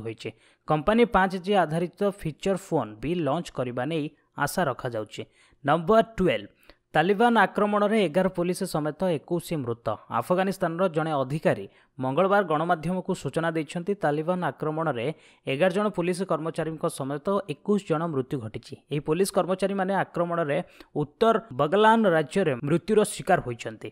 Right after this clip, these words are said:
ତାଲିବାନର ପ୍ରତିନିଧି ପୂର୍ବତନ ରାଷ୍ଟ୍ରପତି ହମିଦ କରଜାଇ, ବିରୋଧୀ ନେତା ଏବଂ କବିଲେର ପ୍ରମୁଖ ନେତା ଓ ଅନ୍ୟ ବରିଷ୍ଠ ନେତା ମସ୍କୋଠାରେ ବୈଠକରେ ଅଂଶଗ୍ରହଣ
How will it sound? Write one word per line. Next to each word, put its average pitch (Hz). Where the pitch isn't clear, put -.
ତାଲିବାନର 208
ପ୍ରତିନିଧି 202
ପୂର୍ବତନ 185
ରାଷ୍ଟ୍ରପତି 175
ହମିଦ 165
କରଜାଇ, 151
ବିରୋଧୀ 147
ନେତା 151
ଏବଂ 151
କବିଲେର 220
ପ୍ରମୁଖ 170
ନେତା 160
ଓ 175
ଅନ୍ୟ 160
ବରିଷ୍ଠ 143
ନେତା 180
ମସ୍କୋଠାରେ 175
ବୈଠକରେ 165
ଅଂଶଗ୍ରହଣ 165